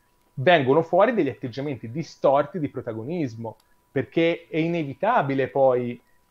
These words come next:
che l'essere umano non sia né perfetto né sempre in buona fede. No, quello che vi ho detto all'inizio,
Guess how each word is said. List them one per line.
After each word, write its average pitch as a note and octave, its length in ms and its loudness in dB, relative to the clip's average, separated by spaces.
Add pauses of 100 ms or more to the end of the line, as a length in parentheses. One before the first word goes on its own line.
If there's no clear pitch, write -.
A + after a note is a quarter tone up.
(140)
che D3 140 -2
l'essere C#3 400 0
umano C3+ 320 0
non B2 180 -8
sia B2 500 -2
né C#3+ 200 -4
perfetto D#3 720 -2
né B2+ 160 -6
sempre A#2+ 380 -8
in A#2 100 -8
buona A2+ 220 -2
fede. G#2 480 -8 (300)
No, E3+ 220 -6
quello A3+ 200 6
che G#3 100 2
vi D#3+ 80 4
ho E3+ 60 4
detto E3 200 2
all'inizio, A#2+ 680 -2